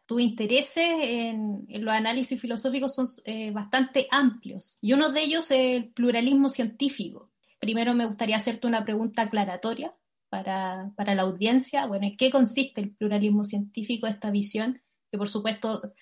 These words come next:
deben haber bastantes versiones de lo que es el pluralismo científico, pero para entender qué es lo que propone de manera general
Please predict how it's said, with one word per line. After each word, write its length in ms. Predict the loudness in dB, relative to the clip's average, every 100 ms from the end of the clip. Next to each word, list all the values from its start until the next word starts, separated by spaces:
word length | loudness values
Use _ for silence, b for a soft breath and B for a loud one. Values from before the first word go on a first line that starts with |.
| b
deben 240 | 0 4 6
haber 200 | 6 4
bastantes 520 | 0 2 0 2 0
versiones 580 | 0 -2 0 2 4 4
de 80 | 4
lo 140 | 2
que 100 | 2
es 60 | 0
el 60 |
pluralismo 440 | -2 -4 0 2 2
científico, 520 | 2 0 0 0 0
pero 160 | 0 0
para 160 | 0 0
entender 440 | -2 -2 -2 -2
qué 80 | 0
es 80 | 2
lo 100 | 4
que 120 | 2
propone 720 | 0 -2 0 2 2 0 -2
de 100 | -2
manera 360 | -4 -2 0 -2
general 500 | -2 -4 -2 -2